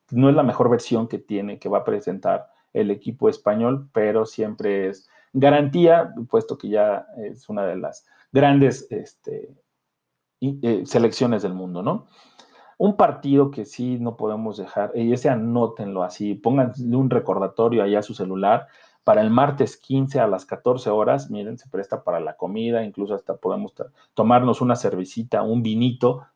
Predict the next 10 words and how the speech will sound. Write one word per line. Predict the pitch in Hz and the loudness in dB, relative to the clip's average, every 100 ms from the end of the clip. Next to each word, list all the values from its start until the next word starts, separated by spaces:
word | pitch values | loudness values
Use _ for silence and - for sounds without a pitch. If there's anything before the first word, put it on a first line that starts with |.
| _ - | _ -4
dependiendo | 104 - 110 120 123 113 - | -2 0 -2 0 0 0 0
cuál | 107 104 | 0 0
sea | 110 101 | -2 -2
su | - | -2
favorita, | - 151 202 220 - _ _ _ _ _ _ - | 0 4 4 0 -8 _ _ _ _ _ _ 4
eh, | 143 139 135 | 6 8 6
de | 135 | 6
la, | 131 135 | 6 4
de | 127 131 | 4 4
la, | 123 | 2